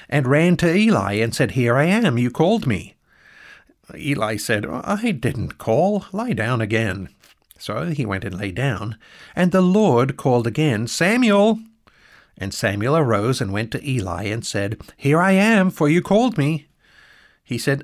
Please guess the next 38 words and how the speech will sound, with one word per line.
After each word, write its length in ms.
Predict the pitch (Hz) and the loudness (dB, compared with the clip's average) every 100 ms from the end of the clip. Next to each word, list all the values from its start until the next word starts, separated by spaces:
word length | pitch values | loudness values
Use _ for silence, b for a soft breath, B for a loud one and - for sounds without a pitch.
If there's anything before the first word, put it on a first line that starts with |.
| - | -8
'I 500 | - 180 240 269 233 - | -6 -4 -4 -8 -10 -4
didn't 440 | 214 233 277 - | -4 -2 -6 -4
call, 340 | - 220 269 | 2 4 4
my 160 | 175 127 | 2 0
son. 380 | - 131 131 196 | 0 0 2 2
Lie 260 | 151 185 | 2 2
down 300 | 202 156 220 | 2 2 2
again.' 420 | 185 123 101 98 - _ _ _ _ _ _ _ _ b b b b - | 0 0 -6 -10 -18 _ _ _ _ _ _ _ _ b b b b -14
Uh, 180 | 98 | -14
Samuel 420 | - - 185 160 117 | -12 -6 -2 0 0
did 160 | 127 | 0
not 160 | 131 117 | 0 0
yet 180 | 110 113 | -2 -2
know 320 | 107 151 135 | -2 0 0
the 140 | 101 | -2
Lord, 420 | 98 139 120 101 | -2 -2 -2 -4
and 140 | 123 107 | -6 -4
the 80 | 110 | -4
word 340 | 131 170 151 | 0 0 0
of 80 | 107 | -2
the 100 | 110 | -4
Lord 300 | 113 151 123 | 0 0 0
had 160 | 113 | -4
not 220 | 113 127 127 | -2 -4 -2
yet 180 | 113 | -4
been 220 | 104 117 101 | -4 -4 -2
revealed 760 | 101 95 107 135 165 107 90 | -4 -4 -4 0 0 -2 -6
to 120 | 110 | -10
him. 400 | - - 95 110 _ _ _ _ _ B B B B B B | -10 -16 -16 -18 _ _ _ _ _ B B B B B B
And 160 | - 127 | -6 -2
the 80 | 120 | 0
Lord 380 | 147 190 202 | 2 2 0
called 340 | - 180 170 151 | -2 0 0 -2
Samuel 640 | - 165 160 156 151 147 | -2 0 0 2 2 0
again 640 | 135 123 143 190 117 104 113 | -2 -4 -2 0 0 -4 -8
a 100 | 139 | -8
third 840 | - - 160 156 156 147 127 - | -8 0 2 4 4 2 -4 -8
time. 720 | - 147 113 90 - 95 98 | -2 0 0 -4 -8 -14 -16